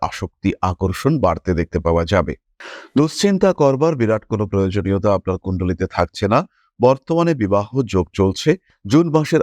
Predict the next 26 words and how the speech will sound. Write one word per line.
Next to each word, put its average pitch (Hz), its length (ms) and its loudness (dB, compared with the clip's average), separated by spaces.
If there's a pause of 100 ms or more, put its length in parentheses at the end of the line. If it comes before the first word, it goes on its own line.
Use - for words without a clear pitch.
আঠাশ 131 360 -4
তারিখের 92 380 -2
পর - 220 0 (120)
আপনার 85 300 -2
বিয়ের 90 280 0
কথাবার্তা 92 580 -2 (100)
এগোবে 98 380 0 (380)
এবং 127 180 2 (120)
ফাইনালাইজ 135 500 0
হতে 98 200 -2
দেখতে 92 260 -8
পাওয়া 85 260 -4
যাবে। 92 280 -2 (480)
বিয়ের 190 280 4
সম্ভাব্য 120 440 2 (100)
সময় 107 360 0 (160)
মার্চ 104 220 -2 (120)
দু 90 140 -8
হাজার 90 280 -2
ছাব্বিশ। 92 480 -2 (480)
বৃহস্পতি 165 720 2
এবং 123 200 2
শুক্রের 101 440 -2
জন্য 104 240 2 (100)
সামান্য 87 440 -2
প্রতিকার 101 500 2